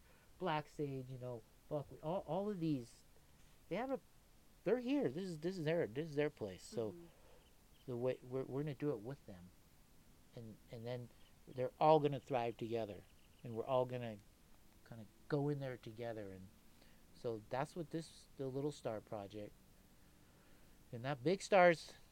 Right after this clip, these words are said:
Speaker 1: coming, that big, those big projects are right there on the horizon. And, and as soon as this one's implemented and the people come and come hang out and eat a papaya in the tub or what, they're gonna just, like,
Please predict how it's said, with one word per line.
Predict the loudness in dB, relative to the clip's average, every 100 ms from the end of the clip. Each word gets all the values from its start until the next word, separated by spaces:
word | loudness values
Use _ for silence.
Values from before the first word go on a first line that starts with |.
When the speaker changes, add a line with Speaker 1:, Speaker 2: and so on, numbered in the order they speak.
| -20 -20 -20 -20 -20 -20 -20 -14 0
Speaker 1:
coming, | 2 4 2 -2 2
that | 2 4
big, | 4 4
those | 0 -2
big | 4 2 4
projects | 2 2 0 -4
are | -4
right | 0 2 0 0
there | 0
on | 2
the | 0
horizon. | -4 2 2 2 -2 -8
And, | -8 -8 -10
and | -10
as | -8
soon | -2 0
as | 0 -2 -12 -20 -20 -20 -20 -2
this | -2 0
one's | -2 -4 -8 -20 -14
implemented | -10 -4 -2 -2 -2 0 -2
and | -2 -6
the | -8
people | -8 -4 -4
come | -4 -6 -4
and | -6 -10 -16 -20 -20 -20 -20 -20 -20 -12
come | -8
hang | -6 -4 -2
out | 0 0 0
and | -4 -14 -6
eat | -6
a | -4
papaya | -4 0 2 0
in |
the | -2
tub | -6 -4 -2
or | -2
what, | -4 -4 -6
they're | -4
gonna | -4 -8
just, | -8 -8 -6
like, | -8